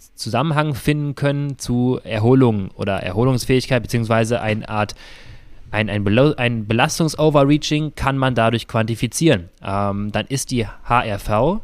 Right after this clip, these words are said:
die Herzratenvariabilität, geringer. Also die Herzfrequenz passt sich nicht mehr so schön schnell an, äh, auf die Belastung wie vielleicht vor der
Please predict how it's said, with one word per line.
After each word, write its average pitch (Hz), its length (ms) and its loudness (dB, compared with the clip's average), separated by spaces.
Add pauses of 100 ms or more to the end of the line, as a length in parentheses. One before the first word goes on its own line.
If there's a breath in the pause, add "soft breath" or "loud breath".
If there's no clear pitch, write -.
(140)
die 95 320 -6
Herzratenvariabilität, 113 1300 -2 (320)
geringer. 131 520 0 (100)
Also 98 180 -8
die 101 140 -6
Herzfrequenz 120 580 -6
passt 127 260 -2
sich 127 120 -4
nicht 127 100 -4
mehr 123 120 0
so 120 120 -2
schön 131 240 -2
schnell 113 240 -4
an, 135 360 -4
äh, 117 120 -6
auf 113 180 -4
die 131 80 -4
Belastung 120 460 -2
wie 120 100 -2
vielleicht 113 320 -2
vor 139 240 4
der 113 240 4